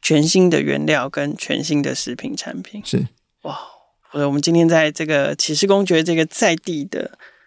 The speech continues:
Speaker 1: 台湾品牌身上看见了很多关于食物的大未来跟新世界哦，应该非常值得我们期待。来到我们今天节目最后一段，来到了这个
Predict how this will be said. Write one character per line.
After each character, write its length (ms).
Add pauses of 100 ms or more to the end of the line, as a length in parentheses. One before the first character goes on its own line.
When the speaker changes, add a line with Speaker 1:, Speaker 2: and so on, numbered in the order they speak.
(200)
Speaker 1:
台 180
湾 200
品 220
牌 180
身 240
上 240
看 220
见 160
了 60
很 140
多 140
关 180
于 60
食 320
物 160
的 300
大 180
未 220
来 180
跟 180
新 300
世 240
界 240 (120)
哦， 160 (320)
应 80
该 120
非 160
常 160
值 160
得 120
我 40
们 100
期 320
待。 220 (480)
来 100
到 100
我 40
们 100
今 80
天 120
节 100
目 120
最 320
后 220
一 80
段， 600
来 200
到 160
了 140
这 160
个 360